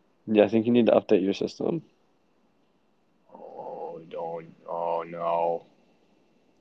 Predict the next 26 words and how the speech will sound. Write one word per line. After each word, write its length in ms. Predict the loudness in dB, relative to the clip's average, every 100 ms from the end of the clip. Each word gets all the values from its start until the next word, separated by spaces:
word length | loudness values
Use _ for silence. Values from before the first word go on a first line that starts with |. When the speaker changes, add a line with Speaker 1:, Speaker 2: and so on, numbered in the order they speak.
| _
Speaker 2:
Don't 160 | -20 -20
fucking 220 | -20 -20 -16
do 140 | -14
it 100 | -14
to 120 | -14
me, 80 | -16
PlayStation. 640 | -10 -10 -10 -12 -14 -16 -20 -16 -14 -14 _ _ _ _ _ -20 -12
Speaker 1:
PlayStation, 540 | -8 -8 -8 -14 -14 -18 -12
do 180 | -8 -8
it 120 | -6
to 140 | -4
you 100 | -4
already. 540 | -4 -4 -4 -4 -6 -8 -20 _ _ _ _ _ _ _ _ _ _ _ _ _ _ _ _ _ _ _ _ _ _ _ _ _ _ _ _ _ _ _ _ _ -6
Speaker 2:
Where 120 | 0
the 120 | 0
fuck 380 | 0 4 4 4
do 160 | 2 2
I, 160 | 2 -2 -20 _ -16
ah! 1120 | -10 -4 2 8 10 12 12 12 10 8 4
Speaker 1:
I 200 | -2 -6 2 6
literally 340 | 6 6 4
Speaker 2:
It's 100 | 2
Speaker 1:
have 80 | -2
no 80 | -2 -2
Speaker 2:
still 40 |
Speaker 1:
idea. 220 | 0 0